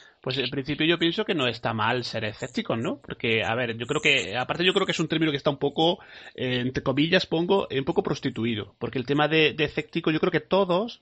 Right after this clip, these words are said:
<laughs> porque todos necesitamos, eh, pruebas para, para creer en, en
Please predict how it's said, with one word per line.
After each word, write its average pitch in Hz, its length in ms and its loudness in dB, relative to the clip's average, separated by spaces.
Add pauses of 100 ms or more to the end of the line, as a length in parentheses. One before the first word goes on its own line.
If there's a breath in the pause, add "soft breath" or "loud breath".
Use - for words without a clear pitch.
<laughs> - 80 -20
porque 202 280 4
todos 175 200 4
necesitamos, 160 680 2 (400 loud breath)
eh, 120 300 -2
pruebas 135 320 2
para, 135 220 2
para 113 200 -4
creer 120 300 -2
en, 123 80 -2
en 117 200 2